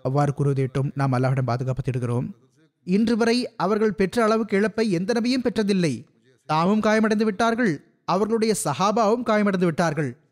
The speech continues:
என்று கூற ஆரம்பித்து விட்டார்கள். மேலும், "கொல்லப்பட்ட உங்களுடைய மக்கள் எங்களுடன் இருந்திருந்தார்கள் என்றால் ஒருபோதும் கொல்லப்பட்டிருக்க மாட்டார்கள்" என்று கூறி வந்தார்கள். இவர்கள், அதாவது இந்த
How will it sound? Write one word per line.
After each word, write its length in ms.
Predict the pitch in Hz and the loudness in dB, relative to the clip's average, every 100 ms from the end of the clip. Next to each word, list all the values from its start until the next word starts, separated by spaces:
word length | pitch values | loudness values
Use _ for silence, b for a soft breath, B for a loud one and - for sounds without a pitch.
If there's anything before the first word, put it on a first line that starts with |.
| _ - | _ -6
என்று 220 | 175 214 | -4 -2
கூற 140 | 180 | 0
ஆரம்பித்து 280 | 165 156 143 | 0 -2 -6
விட்டார்கள். 440 | 131 127 120 120 - _ _ _ _ _ _ _ - | -6 -6 -8 -12 -18 _ _ _ _ _ _ _ -4
மேலும், 500 | 175 202 170 208 - _ _ _ _ - | 0 2 0 -4 -12 _ _ _ _ 0
"கொல்லப்பட்ட 540 | 214 269 262 247 285 | 2 2 0 -2 0
உங்களுடைய 400 | 233 226 226 220 | 0 2 2 2
மக்கள் 580 | 170 180 214 180 - - _ _ _ | 0 0 0 0 -2 -10 _ _ _
எங்களுடன் 540 | 151 185 233 262 277 | -2 0 2 2 2
இருந்திருந்தார்கள் 440 | 233 214 226 220 208 | 2 2 2 2 0
என்றால் 460 | 180 175 160 123 - _ _ _ | 0 0 0 -2 -10 _ _ _
ஒருபோதும் 500 | 156 180 233 254 269 | -2 0 2 0 0
கொல்லப்பட்டிருக்க 520 | 247 226 220 214 220 185 | 0 0 0 -2 0 0
மாட்டார்கள்" 720 | 170 202 240 220 175 117 - _ | 0 0 0 2 0 -2 -10 _
என்று 180 | 151 160 | -8 -4
கூறி 160 | 160 | -4
வந்தார்கள். 460 | 135 117 117 113 110 _ _ _ _ _ _ _ _ | -4 -6 -10 -12 -16 _ _ _ _ _ _ _ _
இவர்கள், 440 | 165 175 160 131 - - | -2 0 0 -2 -8 -10
அதாவது 480 | 135 139 135 147 233 - 123 139 | -6 -6 -4 -6 -6 -10 _ _
இந்த 440 | 180 170 160 131 | -2 0 0 -4